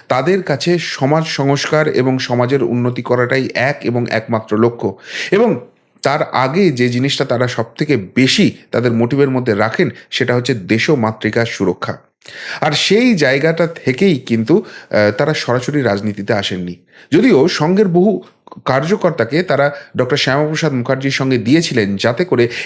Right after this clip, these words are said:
এর একটা পলিটিক্যাল জায়গাটাও তৈরি হয়। কিন্তু সংঘ কোনোদিন সরাসরি রাজনীতিতে আসেনি এবং সেই ধারা কিন্তু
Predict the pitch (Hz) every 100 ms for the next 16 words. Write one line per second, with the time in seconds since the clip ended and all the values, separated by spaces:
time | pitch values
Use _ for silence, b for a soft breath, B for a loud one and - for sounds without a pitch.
0 | B 190 190 202 - 147 156 160 170 170
1 | 143 120 113 123 127 180 170 110 104 101
2 | 101 85 _ _ - 147 151 - 151 175
3 | 175 180 135 135 143 143 - 113 110 127
4 | 123 101 98 107 101 95 110 104 135 147
5 | 160 B 143 151 143 165 190 139 123 135
6 | 139 135 170